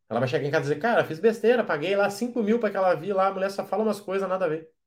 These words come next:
Sabe por quê? Porque a Vi tá falando do jogo de vinte mil e não do jogo de dez. Você tá entendendo? E aí a Jussara vai passar a ganhar vinte.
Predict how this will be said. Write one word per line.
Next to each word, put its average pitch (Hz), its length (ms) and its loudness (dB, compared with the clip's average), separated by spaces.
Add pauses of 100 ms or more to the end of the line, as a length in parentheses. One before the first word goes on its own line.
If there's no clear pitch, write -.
(540)
Sabe 165 220 0
por 127 160 -6
quê? 139 460 -2 (720)
Porque 123 200 0
a 131 60 8
Vi 139 140 0
tá 139 100 0
falando 147 300 2
do 147 120 -4
jogo 135 240 -2
de 131 100 -4
vinte 143 280 -6
mil 113 140 -2
e 110 40 -2
não 104 160 -2
do 127 100 -2
jogo 117 200 -4
de 120 100 -8
dez. - 520 -10 (2250)
Você - 180 -8
tá 120 140 0
entendendo? 110 520 -4 (1000)
E 175 100 2
aí 208 360 4
a 156 80 6
Jussara 170 320 4
vai 185 100 4
passar 185 240 0
a 185 60 4
ganhar 190 240 -4
vinte. 156 520 -10